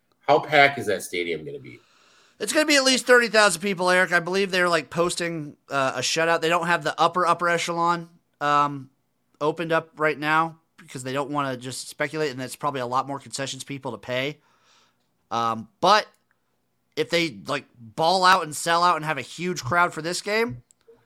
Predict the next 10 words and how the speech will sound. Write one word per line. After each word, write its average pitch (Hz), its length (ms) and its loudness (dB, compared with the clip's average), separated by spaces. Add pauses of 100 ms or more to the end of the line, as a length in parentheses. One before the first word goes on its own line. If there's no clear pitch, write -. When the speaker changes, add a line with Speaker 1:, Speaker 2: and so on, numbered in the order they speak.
(240)
Speaker 2:
Saint 180 260 -6
Louis 180 180 0
is 143 60 -4
gonna 143 140 -6
be 131 100 -8
crazy 131 600 -6
this 73 220 -16
year. 67 160 -20 (920)
Speaker 1:
I 110 100 2
think 98 320 -6